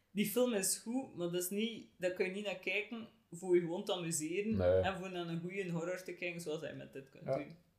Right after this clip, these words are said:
Speaker 1: Ja.
Speaker 2: Dus vandaar min negen, ja.
Speaker 1: Negen keer tongzoen met
Speaker 2: Negen
Speaker 1: cookie.
Speaker 2: keer met
Speaker 1: Ga je
Speaker 2: stinkende
Speaker 1: dat,
Speaker 2: cookie.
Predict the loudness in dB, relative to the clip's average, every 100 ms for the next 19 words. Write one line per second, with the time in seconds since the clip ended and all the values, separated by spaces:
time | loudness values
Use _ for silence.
0 | -8 -6 -4 2 4 8 8 8 2 -6
1 | 0 2 4 2 0 -6 -10 -6 -6 -6
2 | 0 4 6 4 -2 -4 -2 0 -2 -4
3 | -4 0 4 6 6 2 -4 -6 -8 -8
4 | -4 -2 2 4 4 2 -2 -8 -10 -12